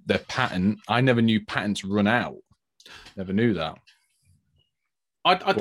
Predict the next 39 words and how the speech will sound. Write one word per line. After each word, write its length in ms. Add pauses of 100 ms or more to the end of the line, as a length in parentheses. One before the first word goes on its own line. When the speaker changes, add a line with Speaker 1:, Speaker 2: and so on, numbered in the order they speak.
(120)
Speaker 1:
on. 60
Speaker 2:
know, 160
mate. 320
I 100
don't 220
know 100
what 180
the 60
coup 260
is. 400
I 80
don't 260
really 200
understand 520
what's 160
gone 180
on. 280 (360)
But 100
all 160
of 80
a 40
sudden, 460 (100)
lever 300
connectors 460
are 40
everywhere. 420 (220)
Everyone's 440
got 180
some. 240
Speaker 1:
Mm. 80 (180)
Speaker 2:
There's 160
some 140
green 300
and 100
black 260
ones 240
out 240
now, 440
and 180